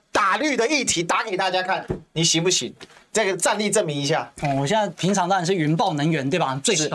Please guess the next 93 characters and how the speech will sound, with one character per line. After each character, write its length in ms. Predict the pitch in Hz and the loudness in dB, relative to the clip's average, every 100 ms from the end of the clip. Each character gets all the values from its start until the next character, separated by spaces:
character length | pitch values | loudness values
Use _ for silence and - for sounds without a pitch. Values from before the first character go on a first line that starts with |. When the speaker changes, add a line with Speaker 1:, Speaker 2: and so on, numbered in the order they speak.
| 123 | 0
Speaker 2:
啊， 100 | 160 | 0
Speaker 1:
是。 60 | |
Speaker 2:
我 40 | 143 | 0
们 100 | 135 | 0
整 180 | 147 | 0
理 80 | 180 | 0
了 60 | 139 | 0
很 100 | 120 | -2
多 140 | 175 | 0
东 100 | 180 | 2
西 60 | 202 | 2
啊。 80 | 185 | 2
Speaker 1:
来， 40 | |
来， 80 | 190 | 2
来， 220 | 185 185 | 2 2
来， 140 | 180 180 | 4 4
来， 100 | 175 | 4
来， 140 | 175 | 4
来， 140 | 170 | 2
来， 120 | 160 156 | 2 2
怎 140 | 160 | 0
么 80 | 165 | 0
打？ 220 | 156 - - _ _ _ - 156 - | -2 -6 -14 _ _ _ -10 -10 -4
Speaker 2:
啊？ 220 | 165 202 - _ - | -2 -2 -4 _ -4
Speaker 1:
进 200 | 233 180 | -2 0
攻。 260 | 180 190 - | 0 -2 -6
Speaker 2:
这 100 | 320 | 0
么 40 | 311 | 2
客 160 | 311 | 2
气 140 | 311 339 | 0 0
吗？ 280 | 254 226 - _ - | 0 -2 -12 _ -4
Speaker 1:
进 160 | 277 | 0
攻 200 | 277 269 | 2 2
啊！ 120 | 254 - _ | 0 -6 _
Speaker 2:
这 100 | 320 | 0
么 80 | 294 | 2
客 140 | 302 | 2
气， 160 | 294 254 | 2 2
直 160 | 247 | 2
接 140 | 254 262 | 2 2
就 100 | 294 | 2
让 160 | 262 | 2
我 60 | 208 | 2
来 120 | 208 | 2
讲 240 | 208 175 151 | 0 -4 -2
云 220 | 196 226 | 0 2
豹 180 | 247 262 | 2 2
能 160 | 190 220 | 2 2
源 160 | 190 | 2
的 80 | 208 | 2
这 100 | 214 | 2
些 120 | 214 | 2
问 180 | 240 220 | 2 0
题。 60 | - | 0
Speaker 1:
当 160 | 339 | 0
然 160 | 370 294 | 2 2
要 160 | 330 302 | 0 0
讲 240 | 202 170 | 0 0
啊， 100 | 196 | -2
大 200 | 226 302 | -2 -2
家 120 | 285 | 0
就 140 | 269 285 - | 0 -2 0
对 160 | 302 269 | 0 2
那 60 | |
个 60 | 262 | 2
两 140 | 202 160 | 0 0
只 120 | 254 | 0
云 160 | 220 220 | 0 2
豹 160 | 254 226 | 2 0
很 160 | 170 | 0
不 80 | 156 | -2
爽 240 | 233 160 120 | 0 0 0
嘛。 100 | 156 | 0
云 160 | 208 | 0
豹 200 | 254 285 | 2 2
爸 160 | 233 175 | 2 2
爸 180 | 202 - | 2 2
现 160 | 277 | 0
在 100 | 254 | 0
突 140 | 247 233 | 0 2
然 80 | |
落 180 | 262 240 | 2 2
跑 200 | 160 143 | 2 0
了， 100 | 139 | 2
诶， 300 | 175 285 - | 2 0 -2
云 120 | 269 | -2
豹 220 | 320 359 294 | 2 2 2
女 160 | 220 | 2
还 140 | 208 262 | 0 0
呛 200 | 320 285 | -2 0
出 40 | |
来 160 | 285 247 | 0 2
说， 320 | 247 277 269 | 2 2 2